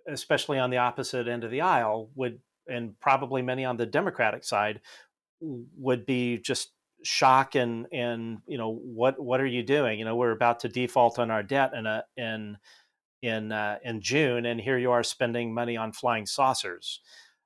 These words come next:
uh, or in, uh, looking into flying saucers." And again, this would be coming from the camp that, that doesn't track this subject or, or has not been, been read into anything on that. So I think it's, it's smart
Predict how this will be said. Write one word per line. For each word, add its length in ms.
uh, 160
or 80
in, 120
uh, 240
looking 340
into 160
flying 320
saucers." 560
And 80
again, 180
this 140
would 80
be 80
coming 260
from 140
the 80
camp 380
that, 160
that 220
doesn't 400
track 320
this 200
subject 460
or, 140
or 140
has 260
not 200
been, 460
been 320
read 180
into 300
anything 420
on 140
that. 240
So 260
I 120
think 420
it's, 440
it's 400
smart 640